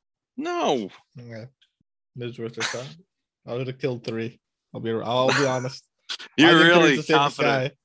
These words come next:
Speaker 2: guy.
Speaker 1: Yeah. <laughs> I don't know. Wilkes is seeming pretty safe.
Speaker 2: They,
Speaker 1: Although
Speaker 2: they, they said Wilkes' name. Yeah,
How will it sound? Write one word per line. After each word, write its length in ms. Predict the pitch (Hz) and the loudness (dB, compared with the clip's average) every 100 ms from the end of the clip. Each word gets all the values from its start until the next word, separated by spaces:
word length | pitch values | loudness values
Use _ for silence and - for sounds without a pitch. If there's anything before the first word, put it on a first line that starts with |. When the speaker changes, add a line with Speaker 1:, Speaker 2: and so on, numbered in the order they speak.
| _ - | _ -6
Speaker 2:
guy. 220 | 151 156 - 185 | 0 0 0 -4
Speaker 1:
Yeah. 100 | 156 | -4
<laughs> 680 | _ _ _ _ _ _ - | _ _ _ _ _ _ -2
I 120 | 202 | 0
don't 100 | 214 | 2
know. 140 | 180 151 | 0 -2
Wilkes 400 | 160 208 - - | -4 -6 -6 -12
is 140 | - | -10
seeming 280 | 160 139 127 | -8 -8 -8
pretty 220 | - 127 | -6 -6
safe. 260 | - 131 180 | -6 -2 4
Speaker 2:
They, 160 | 233 | 6
Speaker 1:
Although 280 | 240 240 302 | 8 8 6
Speaker 2:
they, 320 | 247 247 294 | 6 6 6
they 40 | 269 | 4
said 180 | 269 269 | 4 6
Wilkes' 320 | 262 262 220 | 6 4 4
name. 300 | 240 233 175 | 6 6 6
Yeah, 360 | 180 196 185 | 6 6 6